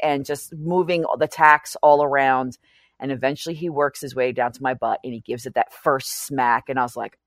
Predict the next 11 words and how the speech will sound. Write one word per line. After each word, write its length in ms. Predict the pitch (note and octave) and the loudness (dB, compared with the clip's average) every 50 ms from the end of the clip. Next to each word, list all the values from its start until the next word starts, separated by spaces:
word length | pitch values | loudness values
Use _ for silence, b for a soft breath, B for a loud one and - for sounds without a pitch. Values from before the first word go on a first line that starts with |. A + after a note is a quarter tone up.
| _ | _
"Oh, 160 | E3+ F3 F#3 F3+ | 2 4 4 6
ho, 280 | - F#3+ G#3+ G#3 G3 - | 10 12 12 12 12 10
ho, 200 | - F#3+ G3 F#3 - - | 6 8 8 8 6 6
ho, 300 | E3+ F3 E3 D#3+ D3+ C#3 | 6 6 8 6 4 4
hello, 380 | C#3 E3 F3 E3 E3 D3+ D3 C#3 - _ | 2 2 2 2 2 0 -2 -4 -6 _
darkness, 640 | - F#3+ G3 G#3+ G#3+ G#3+ - A3+ A#3 A#3 A#3 - | 8 10 12 12 10 10 4 -2 -2 -2 -2 -4
my 220 | G3+ F3 D#3 D3+ D3+ | 0 4 4 4 6
old 220 | C#3+ C#3 C3+ - | 4 0 -2 -6
friend." 1000 | _ _ _ - G3+ A3+ B3 C4 C#4 C#4 C#4 C#4+ D4 D4+ D4 D4 D4 D4 D4 E4+ - | _ _ _ 2 6 8 10 10 10 8 8 6 2 -2 -8 -8 -6 -4 -4 -4 -6
<laughs> 40 | - _ _ _ - - _ - - - - - _ D5+ - F3+ F3 - E5 E5 - _ _ - - - - _ - - - B B B B B B B B B B | -6 _ _ _ -12 -12 _ 0 0 0 0 6 _ 6 6 6 4 4 4 4 4 _ _ -4 -4 -4 -4 _ -16 -16 -16 B B B B B B B B B B
But 220 | - E4+ D#4 - | 6 6 6 6